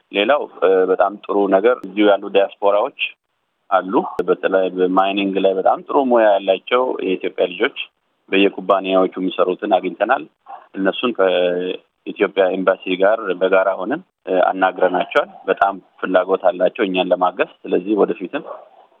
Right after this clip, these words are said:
ኢትዮጵያ ኤምባሲ ጋር በመሆን እዚሁ ካለው ኤምባሲያችን ጋር በመሆን እነዚህን ዲያስፖራዎችን ጨምረን ኢትዮጵያ ውስጥ እዚህ ያለው ጥሩ ጥሩ ተሞክሮ ወደ ሀገራችን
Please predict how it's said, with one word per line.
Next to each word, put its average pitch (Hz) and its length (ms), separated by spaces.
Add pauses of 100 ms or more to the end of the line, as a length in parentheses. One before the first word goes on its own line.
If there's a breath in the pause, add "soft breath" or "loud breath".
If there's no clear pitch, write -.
(140)
ኢትዮጵያ 95 300
ኤምባሲ 92 320
ጋር 92 180
በመሆን 92 480 (160)
እዚሁ 92 280
ካለው 92 360
ኤምባሲያችን 90 560
ጋር 92 160
በመሆን 95 360 (600)
እነዚህን 92 340
ዲያስፖራዎችን 90 720
ጨምረን 95 420 (460)
ኢትዮጵያ 92 340
ውስጥ 104 220 (200)
እዚህ 95 220
ያለው 95 340
ጥሩ 143 220
ጥሩ 117 200
ተሞክሮ 98 400 (100)
ወደ 95 160
ሀገራችን 95 500